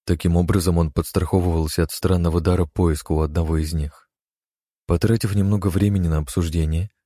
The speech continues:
незваные гости разошлись в стороны и пошли на сближение. Двор с безалаберными коллегами Игната начали брать в полукольцо.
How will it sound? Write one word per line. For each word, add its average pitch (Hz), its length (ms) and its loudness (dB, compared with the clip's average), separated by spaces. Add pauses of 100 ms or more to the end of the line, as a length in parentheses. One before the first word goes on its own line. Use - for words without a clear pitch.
(260)
незваные 92 480 0
гости 101 260 -2
разошлись 101 560 0
в 87 60 -12
стороны 80 480 -2 (280)
и 80 80 -4
пошли 87 360 0
на 82 100 0
сближение. 82 640 -2 (880)
Двор 92 360 2
с 101 60 0
безалаберными 101 760 2
коллегами 92 540 0
Игната 85 580 0
начали 82 440 0
брать 98 280 0
в - 120 -18
полукольцо. 82 720 -2